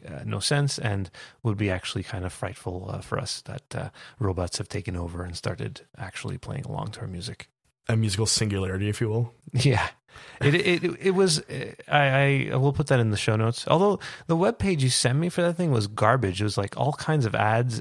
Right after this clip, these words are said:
Speaker 1: and trackers and stuff. And my, uh, ad blocker completely screwed up the video. I had to, like, turn it off for a second, get harassed by ads, and then it turned on again. And hopefully we'll maybe find a better clip. I don't know.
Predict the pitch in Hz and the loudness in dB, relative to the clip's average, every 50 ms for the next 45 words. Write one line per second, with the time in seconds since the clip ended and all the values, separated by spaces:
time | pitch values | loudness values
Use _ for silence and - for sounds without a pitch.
0 | - - 123 107 98 95 95 92 - - - - - - - - _ - - 123 | -6 -4 -2 -2 0 0 -2 -4 -6 -8 -14 -20 -20 -20 -20 -18 _ 0 4 4
1 | 107 113 - - 131 127 123 120 123 120 - - 123 120 127 - - 110 101 104 | 4 4 4 2 4 4 4 4 2 2 2 2 2 2 2 0 0 0 0 0
2 | 101 92 92 127 143 - - - 131 107 101 101 - - - 107 113 123 120 113 | 0 2 2 0 0 0 -4 -4 -2 0 0 0 -2 0 2 2 2 2 2 2
3 | 110 101 98 98 - 104 95 - 107 95 - - 117 117 110 101 - - - - | 2 2 2 2 0 -4 -4 -2 -4 -6 -4 -4 -2 -2 -2 -2 0 -2 -2 -2
4 | - 113 101 101 98 - - 95 92 95 101 98 95 95 92 - - - - - | -2 0 0 0 -2 -2 -4 -4 -2 -2 -2 0 -2 -4 -4 -6 -10 -18 -20 -20
5 | - - 123 98 92 - 104 95 92 - - - 135 135 127 123 123 127 - - | -10 -6 -6 -6 -4 -6 -6 -8 -8 -6 0 2 2 4 4 4 2 2 2 0
6 | 120 - - 120 117 - 117 117 117 - _ - - - - - - - 101 104 | 0 2 2 0 0 0 0 0 0 -2 _ -14 -20 -20 -20 -18 -12 -4 0 0
7 | 104 - - 123 107 110 107 120 123 - - - 110 107 101 104 101 95 95 101 | 0 2 2 2 4 4 4 2 2 2 0 0 2 2 2 0 0 -2 -4 -4
8 | - - - - - 117 101 98 98 95 95 92 - - - 98 95 92 92 90 | -8 -10 -10 -4 -4 -2 -2 0 0 -2 -2 -4 -6 -4 -4 -2 -2 0 -2 -2
9 | 90 90 90 90 92 98 101 98 104 101 113 117 - 120 117 107 104 104 98 98 | -2 -4 -6 -6 -6 -6 -6 -6 -4 -4 -4 -2 0 0 2 2 0 0 0 -2
10 | 98 95 107 95 - - 98 95 95 92 90 92 92 92 92 - - - 110 127 | 0 0 -4 -8 -4 -2 -2 -2 -2 -4 -4 -4 -4 -6 -6 -8 -4 -4 -4 -4
11 | - - - 104 95 95 95 131 110 | -4 -6 -6 -6 -6 -6 -8 -10 -10